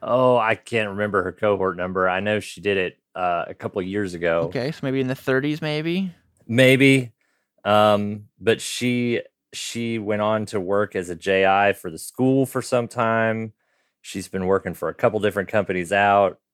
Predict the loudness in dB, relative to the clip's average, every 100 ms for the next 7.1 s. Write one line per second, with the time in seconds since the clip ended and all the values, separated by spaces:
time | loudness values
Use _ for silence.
0 | -10 -6 -4 -2 -2 -2 -8 -2 0 -2
1 | -6 -4 -2 -2 -6 _ _ _ _ _
2 | -6 -4 -6 -8 -2 2 6 8 6 2
3 | 0 0 2 0 0 -2 -2 2 0 2
4 | 2 2 0 -2 -2 -6 -6 -4 -2 0
5 | 0 -4 -2 0 4 4 4 0 -8 0
6 | 4 4 2 -4 -4 -4 0 2 2 0